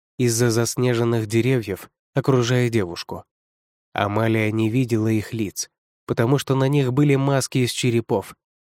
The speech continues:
и от этого становилось еще страшнее. Черные плащи развивались на ветру,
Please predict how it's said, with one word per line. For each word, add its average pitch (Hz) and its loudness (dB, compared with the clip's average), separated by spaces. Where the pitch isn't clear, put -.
и 90 -6
от 95 -2
этого 135 2
становилось 127 0
еще 117 0
страшнее. 95 -10
Черные 113 2
плащи 117 0
развивались 110 -2
на 110 -4
ветру, 95 -8